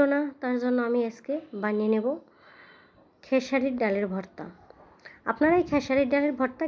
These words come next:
কে কে বানিয়ে খেয়েছেন অবশ্যই কিন্তু আমাকে কমেন্টে জানিয়ে যাবেন। তো আমি প্রথমে খেসারির ডালগুলো ভিজিয়ে রেখেছিলাম এক ঘন্টার মতো। এরপরে ডালটাকে আমি ধুয়ে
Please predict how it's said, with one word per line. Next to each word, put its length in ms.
কে 140
কে 60
বানিয়ে 300
খেয়েছেন 340
অবশ্যই 380
কিন্তু 220
আমাকে 240
কমেন্টে 400
জানিয়ে 320
যাবেন। 220
তো 120
আমি 100
প্রথমে 360
খেসারির 440
ডালগুলো 320
ভিজিয়ে 340
রেখেছিলাম 440
এক 140
ঘন্টার 360
মতো। 180
এরপরে 260
ডালটাকে 400
আমি 120
ধুয়ে 180